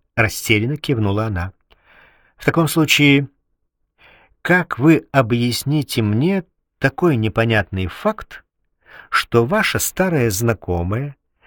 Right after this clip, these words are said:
сразу увидела, что Боровкова умерла не своей смертью, и вам об этом не сообщила?" "Что?" впервые подняла голову Зинаида. У нее были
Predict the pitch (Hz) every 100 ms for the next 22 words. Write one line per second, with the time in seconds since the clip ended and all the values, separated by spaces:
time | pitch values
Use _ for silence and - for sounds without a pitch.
0 | _ - - 165 190 151 113 117 131 135
1 | 131 113 98 87 85 - - 117 92 127
2 | 143 - - 131 104 90 87 _ _ -
3 | 135 131 143 135 104 85 - 127 127 -
4 | 104 90 82 - 143 220 180 - 76 73
5 | _ _ _ _ _ _ _ 139 127 123
6 | 220 202 180 185 180 175 - 160 - 165
7 | - - 78 76 - _ _ _ _ _
8 | _ _ _ _ _ _ _ - - -
9 | - _ _ 110 131 165 165 135 90 -
10 | _ _ _ _ _ - - 113 92 104
11 | 135 - 127 123 120 117 101 117 110 113
12 | 92 104 107 104 92 92 - _ _ _
13 | _ _ _ _ 107 113 113 117 143 139